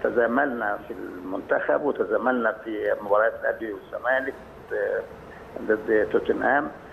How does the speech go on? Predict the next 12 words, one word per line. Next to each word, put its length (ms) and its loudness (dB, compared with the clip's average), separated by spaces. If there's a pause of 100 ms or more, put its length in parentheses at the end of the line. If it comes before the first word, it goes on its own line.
(320)
وفي 420 4
نفس 260 0
الوقت 420 2
كنا 300 0
نتنافس، 460 0 (100)
يعني 320 0
هو 180 4
في 180 -4
نادي 160 0 (160)
الزمالك 400 0
وأنا 240 2
في 60 -6